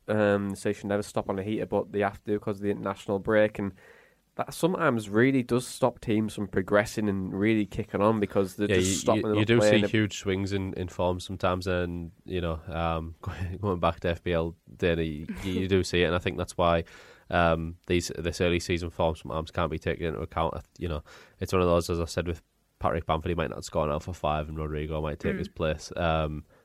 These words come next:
Speaker 2: Teemu Pukki last year was a, a massive example of that as well, and I think, uh, you can't take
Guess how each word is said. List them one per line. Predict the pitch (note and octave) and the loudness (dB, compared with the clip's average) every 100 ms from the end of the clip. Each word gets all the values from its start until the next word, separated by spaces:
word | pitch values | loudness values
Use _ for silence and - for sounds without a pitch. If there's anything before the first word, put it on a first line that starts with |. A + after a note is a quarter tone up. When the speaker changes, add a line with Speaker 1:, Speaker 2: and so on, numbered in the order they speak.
| _ | _
Speaker 2:
Teemu | - F2+ D#2+ D#2+ | -2 0 0 -2
Pukki | E2+ D#2+ C#2+ | -2 -2 -2
last | D#2 - | -4 -4
year | E2 E2 | -4 -2
was | D#2+ | -2
a, | D#2+ D#2+ - - | -4 -6 -18 -12
a | E2 D#2 - | -12 -12 -10
massive | E2 D#2 D#2+ | -8 -6 -6
example | D#2+ D#2 D2+ D#2+ | -6 -4 -4 -2
of | D#2+ | -2
that | D2+ | -2
as | D#2+ | -2
well, | E2 D#2+ D#2+ | -2 0 0
and | |
I | - | 0
think, | F#2 E2 | -2 2
uh, | F2+ E2 D#2+ - - - | 4 4 4 -4 -16 -6
you | F#2 | 0
can't | G2+ F2+ E2+ | 8 8 6
take | G2+ F2 - | 4 2 2